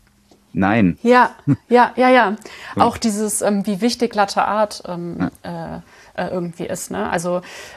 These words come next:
Speaker 2: äh, ich habe mich immer speziell, wenn ich irgendwie Leute angelernt hab oder so, habe ich mich immer darauf konzentriert, die erstmal von Latte Art abzuhalten.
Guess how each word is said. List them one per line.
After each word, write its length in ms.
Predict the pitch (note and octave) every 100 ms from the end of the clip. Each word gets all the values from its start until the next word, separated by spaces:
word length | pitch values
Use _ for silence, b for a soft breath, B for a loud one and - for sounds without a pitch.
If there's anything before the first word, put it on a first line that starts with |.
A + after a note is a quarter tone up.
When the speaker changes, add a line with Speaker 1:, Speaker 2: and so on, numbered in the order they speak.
| -
Speaker 2:
äh, 180 | D#3+ E3+
ich 100 | -
habe 80 | -
mich 160 | G#3
immer 380 | G3 F#3+ F3+ -
speziell, 540 | - - G3 - G3+ F#3
wenn 100 | F3+
ich 80 |
irgendwie 240 | F3+ F3+ F#3
Leute 400 | F#3+ G3 - -
angelernt 560 | A3+ G#3 E3+ F3 F3
hab 160 | F3+ -
oder 220 | F3 E3+
so, 280 | F3+ G#3+ G3+
habe 140 | F#3
ich 80 | F#3
mich 160 | F#3+ G#3+
immer 160 | A#3
darauf 260 | G3+ F3+ F3+
konzentriert, 680 | G3 F#3 F3 - A3+ G#3+ - F3 G3
die 260 | G3+ F#3
erstmal 340 | F#3+ F#3+ - F3+
von 280 | - F3+ -
Latte 340 | G3 G3 -
Art 200 | E3+ E3+
abzuhalten. 800 | G#3+ - - D#3+ D#3 D3+ - -